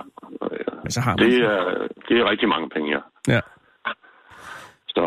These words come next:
Speaker 1: Og hvad er den
Speaker 2: den skal
Speaker 1: lavet
Speaker 2: være
Speaker 1: i?
Speaker 2: der på det rigtige tidspunkt.
Speaker 1: Jamen, det er fuldstændig rigtigt. Hvad,
Speaker 2: <laughs>
Speaker 1: hvad er den lavet i? Øh, de olympiske smølfer, er de lavet i plastik?
Speaker 2: Ja, de er lavet i plastik, og så er de i øvrigt, øh, håndmalet.
Speaker 1: Ja, okay.
Speaker 2: Øh, så
Speaker 1: Og hvornår kom de smøl-, øh, stylesmølf? Det var i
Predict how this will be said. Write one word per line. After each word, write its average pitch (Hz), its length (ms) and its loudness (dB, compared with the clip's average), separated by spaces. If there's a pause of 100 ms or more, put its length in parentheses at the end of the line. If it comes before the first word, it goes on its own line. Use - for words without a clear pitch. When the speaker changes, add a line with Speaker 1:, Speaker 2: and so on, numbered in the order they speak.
(920)
Speaker 1:
Og 143 100 4
hvad 147 140 4
er 151 40 2
den 147 60 -4
Speaker 2:
den 165 100 4
skal 143 100 4
Speaker 1:
lavet 143 180 4
Speaker 2:
være 165 100 4
Speaker 1:
i? - 20 2
Speaker 2:
der 143 100 -2
på 147 80 -2
det 127 80 0
rigtige 127 320 0
tidspunkt. - 400 -2
Speaker 1:
Jamen, 147 140 2
det 147 80 0
er - 40 2
fuldstændig 113 320 2
rigtigt. 147 200 2
Hvad, 160 100 -2
Speaker 2:
<laughs> 131 40 -4
Speaker 1:
hvad 147 100 2
er 156 40 0
den 156 180 0
lavet 147 200 2
i? 160 80 0 (180)
Øh, 104 240 0 (240)
de 170 60 4
olympiske 160 320 2
smølfer, 151 300 2
er 131 40 2
de 151 100 2
lavet 147 240 4
i 135 60 0
plastik? 156 380 -2 (800)
Speaker 2:
Ja, 95 60 -8
de 107 120 2
er 120 40 6
lavet 143 200 2
i 139 140 2
plastik, 117 300 0
og 107 100 2
så 120 80 2
er 117 40 4
de 120 80 2
i 110 140 4
øvrigt, 113 160 2
øh, 92 200 2 (100)
håndmalet. 95 500 0 (320)
Speaker 1:
Ja, - 80 -6 (140)
okay. - 200 -14 (120)
Speaker 2:
Øh, - 160 -6 (600)
så - 220 -4 (580)
Speaker 1:
Og 147 100 4
hvornår 156 220 4
kom 160 300 0
de 180 120 0
smøl-, 165 300 0
øh, 139 180 2
stylesmølf? 165 420 -2
Det 170 100 2
var 165 100 4
i - 20 -8